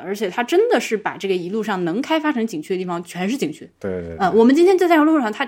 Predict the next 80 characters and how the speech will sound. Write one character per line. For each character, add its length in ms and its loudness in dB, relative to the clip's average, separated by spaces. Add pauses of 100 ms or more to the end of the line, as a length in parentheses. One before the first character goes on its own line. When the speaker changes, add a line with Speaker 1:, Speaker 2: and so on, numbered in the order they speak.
Speaker 1:
我 100 -2
们 80 0
其 120 -2
实 80 2
没 160 2
有 160 4
走 260 -6
完 260 -12
这 80 -4
个 80 2
所 160 -4
谓 120 -2
的 80 -2
皖 140 -8
南 160 -8
小 120 -10
川 160 -12
藏 120 -6
线 160 -10
的 100 -14
全 220 -12
程， 160 -14 (280)
Speaker 2:
嗯。 120 -20
Speaker 1:
我 80 -10
们 80 -10
大 60 0
概 100 0
开 140 -2
了 60 -2
一 40 -6
个 80 0
多 80 0
小 80 0
时 160 -6
吧， 140 -6
走 180 -8
吧， 220 -12 (160)
Speaker 2:
嗯。 80 -20 (240)
Speaker 1:
然 100 -4
后 80 -2
就 80 -2
拐 220 -2
到 140 2
一 40 0
条 100 -2
小 140 -6
路 80 -8
上 120 -6
拐 160 -8
下 160 -6
来 140 -6
了。 180 -18 (560)
整 200 0
个 220 0
这 120 0
条 120 -4
路 60 -4
上 100 -4
全 400 -6
部 100 -2
都 100 -2
是 80 -4
大 140 -8
大 80 0
小 140 -4
小 100 -6
的 80 -4
各 80 -6
种 120 -4
景 140 -10
点， 120 -8 (300)
Speaker 2:
嗯。 80 -20
Speaker 1:
是 200 2
一 40 4
个 400 0
还 240 -4
蛮 280 0
成 240 -8
熟 160 -12
的 220 -16